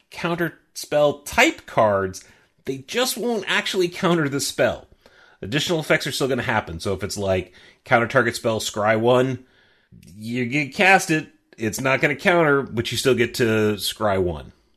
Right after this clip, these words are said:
Okay? You don't have to worry about, like, the same targeting rules. It's not like, I can't target the spell because it can't be countered. You can still target it because it, it doesn't say target, you know, counter target spell that can be countered, right?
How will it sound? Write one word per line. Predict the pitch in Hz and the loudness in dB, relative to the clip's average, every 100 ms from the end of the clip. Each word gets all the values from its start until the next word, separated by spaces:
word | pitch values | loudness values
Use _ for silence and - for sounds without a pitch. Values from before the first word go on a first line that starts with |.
| _ 90 | _ -14
Okay? | 85 92 85 82 _ _ _ _ _ _ | -10 -8 -8 -10 _ _ _ _ _ _
You | 120 113 | -4 2
don't | 135 | 2
have | 131 | 2
to | 127 | 2
worry | 117 113 | 2 2
about, | 110 | 2
like, | 104 101 | -2 -4
the | 98 | -6
same | - 110 95 | -2 -2 -2
targeting | - 101 104 107 | -2 -2 -2 -2
rules. | 107 104 | -2 -2
It's | 98 123 | -4 -2
not | 113 110 | -2 0
like, | 104 98 92 - _ _ _ _ - | 2 2 -2 -12 _ _ _ _ -2
I | 110 | -2
can't | - 127 - | 0 -4 -4
target | - 113 107 104 | 0 0 0 -4
the | 104 | -8
spell | - 107 98 | -2 -2 -2
because | 92 - 104 | -6 -4 -4
it | 101 | -4
can't | - 95 92 | -8 -8 -8
be | 104 | -8
countered. | 117 107 110 104 123 | -4 -2 -2 -4 -4
You | |
can | 165 - | -4 -2
still | 127 | -4
target | - - 185 92 | 0 2 2 0
it | 71 - | -8 -12
because | 90 101 | -8 -6
it, | 95 - _ _ - - - | -8 -14 _ _ -20 -16 -4
it | |
doesn't | 143 147 131 | -2 -2 -2
say | 143 120 107 - - _ _ - | 2 2 0 -8 -20 _ _ 0
target, | 139 131 127 117 - _ _ - | 4 4 2 0 -8 _ _ -8
you | 104 | -4
know, | 90 | -4
counter | - 143 139 127 120 | -4 0 2 2 2
target | 147 127 113 - | 4 4 2 -4
spell | - 113 110 | 0 2 2
that | 101 95 - | 0 -4 -6
can | 123 110 92 | -2 0 0
be | 101 85 _ | -4 -8 _
countered, | - 95 92 87 69 - _ _ _ _ _ _ _ | -4 -4 -4 -8 -12 -16 _ _ _ _ _ _ _
right? | 85 87 87 | -6 -6 -8